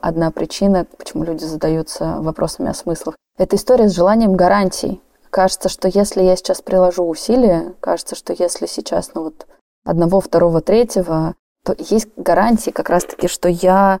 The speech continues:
не останусь там где-то один, что я не испытаю, там, не знаю, страх, потерянность. Но правда в том, что и с детьми этого не происходит. Есть огромное количество примеров, где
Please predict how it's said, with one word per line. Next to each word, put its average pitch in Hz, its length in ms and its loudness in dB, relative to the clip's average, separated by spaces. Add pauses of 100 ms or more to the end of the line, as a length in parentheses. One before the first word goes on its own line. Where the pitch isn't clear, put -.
(140)
не 180 140 2
останусь 185 400 0
там 175 200 0
где-то 180 260 2
один, 185 380 2
что 269 200 -8
я 170 500 0 (320)
не 190 160 4
испытаю, 180 500 2
там, 156 160 -2
не 160 60 -2
знаю, 160 300 -2
страх, 202 520 0
потерянность. 190 920 0 (160)
Но 185 160 0
правда 208 260 2
в - 40 -20
том, 247 160 2
что 208 180 0
и 196 40 4
с 180 60 2
детьми 214 380 2
этого 170 180 -2
не 165 140 2
происходит. 165 640 -2 (180)
Есть - 200 -6
огромное 190 340 4
количество 180 440 -2
примеров, 214 460 2
где 170 420 -2